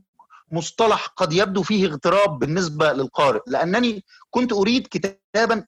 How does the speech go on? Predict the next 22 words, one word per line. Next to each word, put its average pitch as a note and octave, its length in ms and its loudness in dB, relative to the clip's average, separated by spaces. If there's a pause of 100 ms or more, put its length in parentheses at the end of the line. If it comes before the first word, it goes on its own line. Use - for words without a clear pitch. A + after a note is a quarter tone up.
(120)
هكذا D#3+ 460 0
طمحت، F3 520 -2 (320)
فيه A#3+ 360 0
درجة G3 460 0
من D3+ 260 0
متعة E3+ 380 0
الحكاية F#3+ 640 -2 (300)
التي G#3+ 560 0 (380)
افتقدناها، F3 1000 0
أو G#3 140 4
أنا B3+ 100 2
شخصيا G#3+ 540 0
افتقدتها F3+ 640 -2
كقارئ، F#3 580 2 (760)
و-، E3+ 260 0
وتمنيت G#3+ 840 2 (140)
إن E3+ 160 -2
أنا A#3+ 260 0
أسهم F3+ 460 -2
ككاتب A3 560 -2
ولو F3 300 2
لمرة A3 560 2